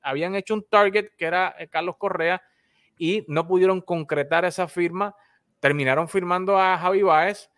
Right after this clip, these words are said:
y terminaron firmando a Eduardo Rodríguez. Y hemos visto, ¿verdad?, que Eduardo Rodríguez lleva más de un mes fuera,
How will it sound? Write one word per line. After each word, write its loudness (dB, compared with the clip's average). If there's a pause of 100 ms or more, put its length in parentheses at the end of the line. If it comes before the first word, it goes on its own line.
(440)
y 0
terminaron 0
firmando -2
a 0
Eduardo 0
Rodríguez. -2
Y -2
hemos -4
visto, -2
¿verdad?, -2
que -6
Eduardo -4
Rodríguez -6
lleva -4
más -8
de -10
un -10
mes -6
fuera, -2